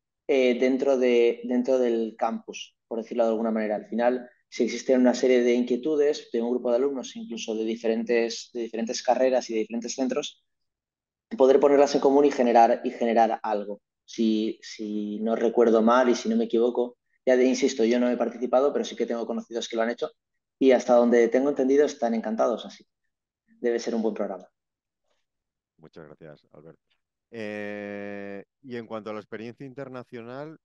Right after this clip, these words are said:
Speaker 2: mm, no, creo que habéis estado, parte de vuestra formación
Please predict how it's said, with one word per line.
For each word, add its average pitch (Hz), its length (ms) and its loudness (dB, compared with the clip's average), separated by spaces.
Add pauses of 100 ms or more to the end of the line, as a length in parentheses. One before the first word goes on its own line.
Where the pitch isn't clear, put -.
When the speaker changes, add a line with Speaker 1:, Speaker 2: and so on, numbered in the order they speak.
(140)
Speaker 2:
mm, 98 720 -20
no, 101 180 -20 (880)
creo 110 160 -16
que 131 80 -16
habéis 127 160 -14
estado, 110 440 -12
parte 110 280 -10
de 123 80 -12
vuestra 113 300 -14
formación 110 680 -16